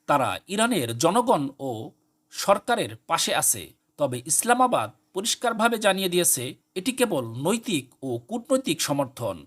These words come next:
সামরিক নয়। পাকিস্তানের প্রতিরক্ষামন্ত্রী খাজা আসিফ এক বিবৃতিতে বলেন, বিশ্ববাসীকে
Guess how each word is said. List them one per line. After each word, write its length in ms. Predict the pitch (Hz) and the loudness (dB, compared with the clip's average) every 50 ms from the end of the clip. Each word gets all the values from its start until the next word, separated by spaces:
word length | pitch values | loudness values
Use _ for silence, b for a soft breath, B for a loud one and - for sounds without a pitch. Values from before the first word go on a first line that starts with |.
| _ _ _ _ _ _ _ _ _ _ - | _ _ _ _ _ _ _ _ _ _ -8
সামরিক 520 | - - 185 196 214 233 220 220 185 - - | -2 2 2 4 4 4 0 0 -4 -6 -8
নয়। 260 | 143 123 95 80 67 62 - _ _ _ _ _ _ - | -6 -6 -4 -6 -6 -10 -14 _ _ _ _ _ _ -4
পাকিস্তানের 600 | 180 202 262 254 - - 269 254 240 170 113 92 - _ _ _ _ _ _ _ - | -2 2 2 2 4 4 4 2 2 2 -4 -6 -10 _ _ _ _ _ _ _ -14
প্রতিরক্ষামন্ত্রী 760 | - - - 254 247 247 - - 240 240 262 254 254 262 160 120 120 | -8 -2 2 2 2 2 2 -2 2 2 2 2 2 -2 -4 -4 -4
খাজা 320 | - - 185 175 190 170 - - 139 | 2 2 2 4 4 2 4 4 2
আসিফ 280 | 135 - - 135 120 - - - | 2 2 0 -4 -6 -6 -8 -8
এক 160 | 139 127 117 113 - | -6 -6 -8 -8 -8
বিবৃতিতে 400 | 160 208 208 277 277 277 247 269 | -8 -8 -4 -4 -4 -2 2 2
বলেন, 300 | 262 247 170 131 120 117 127 - - _ _ _ _ _ _ _ _ - 160 | 4 4 2 0 0 -4 -6 -10 -14 _ _ _ _ _ _ _ _ -2 0
বিশ্ববাসীকে 640 | 190 - - 262 240 262 262 - 277 262 - 185 | 2 4 4 4 4 4 4 4 2 0 0 -2